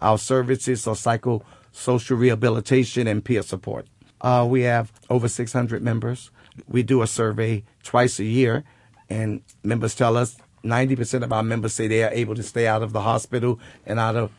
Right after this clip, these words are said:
and in the community. You know, we have a meal program that's really important to our members. Every day at four o'clock, members get in the kitchen and cook their own meal, which brings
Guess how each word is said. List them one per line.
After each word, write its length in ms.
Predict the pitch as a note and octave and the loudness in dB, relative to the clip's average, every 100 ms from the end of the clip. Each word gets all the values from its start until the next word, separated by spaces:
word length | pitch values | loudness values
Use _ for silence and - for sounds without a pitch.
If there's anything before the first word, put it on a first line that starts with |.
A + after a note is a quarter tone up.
| - | -2
and 140 | A#2 | 0
in 100 | A#2 | 0
the 60 | A2+ | -2
community. 680 | - A2 B2 B2 C3 C#3+ D#3 - - _ | -4 -2 0 2 2 0 -4 -20 -20 _
You 140 | B2+ | 2
know, 180 | B2 A2+ | 2 2
we 140 | A2+ A2+ | 2 2
have 140 | A2 | 2
a 140 | G#2+ - _ | -2 -4 _
meal 360 | - A2 A#2+ B2 | -6 -2 2 2
program 500 | A#2+ B2+ A#2 B2 B2 | 4 2 4 2 2
that's 220 | A2 G2 | 2 -2
really 320 | A2+ A#2+ A#2+ | -2 0 2
important 500 | B2 G2+ B2+ B2+ B2 A#2 | 0 0 0 0 -4 -4
to 200 | A#2+ A#2 - - | -4 -4 -12 -4
our 160 | A2 | 2
members. 480 | A#2+ C3 C3+ C3+ - _ _ _ | 4 4 4 0 0 _ _ _
Every 200 | - A2+ | -4 -2
day 120 | A#2 B2 | 2 0
at 120 | G#2+ | 2
four 180 | B2+ B2 | 0 0
o'clock, 380 | - C3 B2+ - - _ | 2 4 4 0 -20 _
members 440 | G#2+ C3 C3 C3+ | 2 2 4 0
get 220 | G#2 C#3 - | 2 -2 0
in 180 | C3 C3 | -2 0
the 100 | A2+ | -4
kitchen 520 | - C3 - - - - - - | -2 -2 -2 -8 -8 -20 -20 -10
and 380 | - A#2+ A2+ G#2+ | -2 0 0 -2
cook 400 | - E3 C3 - - | 0 0 0 -4 -2
their 320 | B2+ A#2 A2 | 2 2 2
own 260 | A#2 G#2+ | 0 -2
meal, 360 | G#2+ G#2+ F#2+ F#2+ - - _ | 0 0 0 -4 -12 -20 _
which 380 | G#2+ B2 - | -2 -2 -2
brings 340 | - A#2 A#2+ | -4 -2 -2